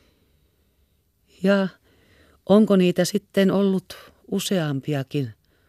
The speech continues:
uskalsi Elli kysyä punastuen omaa rohkeuttaan. "Niin suuria surujako?",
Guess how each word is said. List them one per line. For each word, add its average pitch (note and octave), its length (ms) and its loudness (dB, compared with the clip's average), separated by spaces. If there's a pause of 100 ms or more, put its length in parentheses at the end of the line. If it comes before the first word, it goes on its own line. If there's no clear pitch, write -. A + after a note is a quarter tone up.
(220)
uskalsi C3+ 480 -6
Elli C3+ 260 -2
kysyä C3 440 -4
punastuen C3+ 600 -2
omaa C#3+ 280 0
rohkeuttaan. A#2 800 -6 (1300)
"Niin C#3 300 4
suuria E3+ 520 6
surujako?", A#2 580 -2